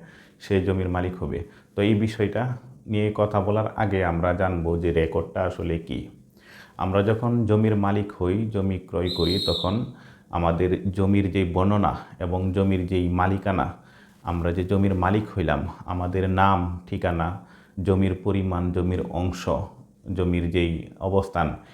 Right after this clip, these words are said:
এই বিষয়গুলা বর্ণনা দিয়ে আমাদেরকে যখন জমির মালিক হিসেবে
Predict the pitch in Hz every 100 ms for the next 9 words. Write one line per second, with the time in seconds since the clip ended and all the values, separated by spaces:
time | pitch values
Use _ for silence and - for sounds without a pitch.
0 | - - 104 101 110 - 101 101 107 113
1 | 98 104 104 104 104 101 95 90 85 92
2 | 87 95 92 90 - 87 85 90 90 90
3 | 85 90 104 104 - - - - 98 -
4 | 95 101 123